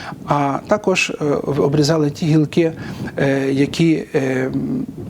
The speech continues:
було видно, що можуть принести плід, тільки для цього їх треба обрізати.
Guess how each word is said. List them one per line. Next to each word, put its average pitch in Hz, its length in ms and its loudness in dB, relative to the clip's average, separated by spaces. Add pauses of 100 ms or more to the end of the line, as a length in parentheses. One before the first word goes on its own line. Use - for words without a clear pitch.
(240)
було 151 400 4 (240)
видно, 160 460 2
що 135 220 -2
можуть 160 400 2
принести 143 440 -2
плід, 160 240 0
тільки 156 220 -2
для 143 120 4
цього 151 220 0
їх 139 180 2
треба 135 320 -2
обрізати. 123 600 -2